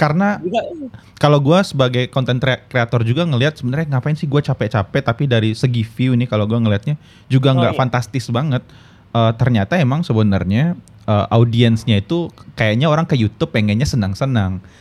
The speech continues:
Speaker 1: Makanya
Speaker 2: Betul.
Speaker 1: channel kayak gaming, kemudian channel-channel yang lain itu
Speaker 2: Iya.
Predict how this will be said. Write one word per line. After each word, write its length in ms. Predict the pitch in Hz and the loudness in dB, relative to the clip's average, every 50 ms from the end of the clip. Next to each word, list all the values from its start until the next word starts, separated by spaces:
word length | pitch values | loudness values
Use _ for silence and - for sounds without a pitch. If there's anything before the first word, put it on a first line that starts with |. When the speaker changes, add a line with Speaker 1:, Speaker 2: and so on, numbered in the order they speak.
| - - - | -20 -14 -4
Speaker 1:
Makanya 400 | - 107 107 - 104 123 147 147 | -2 -2 0 0 0 0 0 0
Speaker 2:
Betul. 80 | - 104 | 0 0
Speaker 1:
channel 180 | 104 107 104 101 | 2 2 0 2
kayak 240 | - 107 101 - 95 | 2 0 0 0 0
gaming, 560 | 92 92 87 87 98 107 117 120 120 117 117 113 | -2 -2 -2 0 2 4 6 6 6 4 4 2
kemudian 240 | 107 95 92 104 | 0 0 2 0
channel-channel 480 | 104 - 101 101 98 98 - 107 92 104 | 0 0 0 0 0 0 0 0 0 2
yang 200 | 98 101 110 110 | 2 4 4 4
lain 280 | 104 92 101 107 107 107 | 4 4 2 2 0 -2
itu 240 | 107 101 - 143 156 | -4 -2 0 2 0
Speaker 2:
Iya. 120 | 165 - | 0 0